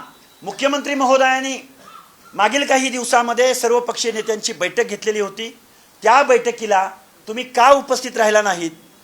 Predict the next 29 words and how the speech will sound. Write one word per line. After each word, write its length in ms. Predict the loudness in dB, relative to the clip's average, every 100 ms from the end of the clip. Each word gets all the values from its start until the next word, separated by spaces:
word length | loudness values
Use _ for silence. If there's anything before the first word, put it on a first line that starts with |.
| -18 -10
आणि 140 | -2
आता 340 | 0 4 6
तुम्ही 240 | 4 2 -4
सर्व 260 | -2 0
लोकांना 340 | 0 0 -2 -2
एकत्रित 500 | -6 -8 -12 -14 -10
बोलवा 340 | -6 0 0 -2 -8 _ _ -12
अशी 240 | -10 -8
जी 120 | -8 -10
तुमची 460 | -10 -10 -8 -10 -12 -16
भाषा 360 | -14 -8 2 2
आहे 240 | 2 -2 -16 _ _ -16
किंवा 160 | -8 -6
अशी 200 | -6 -6
जी 120 | -6 -8
तुमची 280 | -8 -6
भावना 320 | -4 -2 0 2
आहे, 240 | 2 0 -12 _ _ _ _
या 120 | 2
भावनेचं 420 | 4 4 2 -2
मी 80 | -6
प्रथमतः 460 | -4 -4 -4 -4 -6
स्वागत 420 | -2 0 0 -2
करतो. 320 | -6 -6 -18 -20 _ _ _ _ _ _ _ _ _
आणि 140 | -8 -2
अशा 280 | 0 4 4
पद्धतीची 580 | 4 2 0 0 -6 0
जर 180 | 0
कुठं 440 | 0 -2 0 2